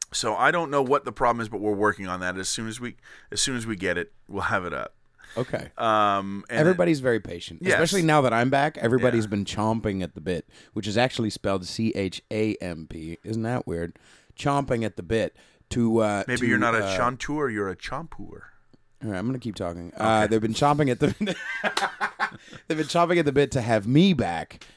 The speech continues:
Speaker 2: and now I am back. So they're gonna forgive you for all of these,
Speaker 1: That's true.
Speaker 2: uh, missed things
Speaker 1: I, I wanna revisit the
Speaker 2: and
Speaker 1: chomping thing.
Speaker 2: horribleness that you've
Speaker 1: W-,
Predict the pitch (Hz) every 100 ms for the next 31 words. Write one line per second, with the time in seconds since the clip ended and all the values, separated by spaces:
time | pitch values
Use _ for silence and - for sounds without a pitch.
0 | - 104 107 107 101 98 107 120 95 78
1 | 80 - 107 113 160 151 127 - 110 95
2 | 131 120 85 80 85 80 73 73 73 147
3 | - - 196 143 110 - 98 87 80 101
4 | 104 104 - - 85 80 80 160 143 170
5 | 190 175 165 143 147 143 98 90 120 110
6 | 104 87 87 80 78 - 85 - 82 110
7 | -